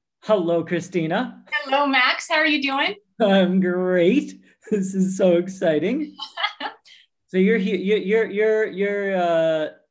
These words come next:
Speaker 1: you're not at the winery. You are, you're closer to me.
Speaker 2: Yes, I'm in Orange County.
Speaker 1: Beautiful. Um, and now we're gonna go live to the winery where your dad and, and your uncle are waiting.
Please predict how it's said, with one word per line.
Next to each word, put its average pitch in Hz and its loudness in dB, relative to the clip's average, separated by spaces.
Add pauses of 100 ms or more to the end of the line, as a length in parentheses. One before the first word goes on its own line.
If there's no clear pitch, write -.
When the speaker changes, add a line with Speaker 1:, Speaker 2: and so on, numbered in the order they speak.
(140)
Speaker 1:
you're 190 -2
not 175 -4
at 160 -8
the 147 -8
winery. 139 -10
You 151 -2
are, 123 -4 (180)
you're 220 -8
closer 139 -6
to 117 -10
me. 113 -12 (260)
Speaker 2:
Yes, - -4
I'm 226 -2
in 233 -4
Orange 240 -2
County. 190 -4 (520)
Speaker 1:
Beautiful. 139 -4 (460)
Um, 156 -4 (680)
and 165 0
now 180 -2
we're 180 -2
gonna 185 0
go 160 0 (160)
live 226 2
to 220 2
the 220 4
winery 214 2 (600)
where 196 -2
your 175 -4
dad 185 -2
and, 175 -10
and 170 -10
your 151 -8
uncle 185 -6
are 147 -4
waiting. 135 -8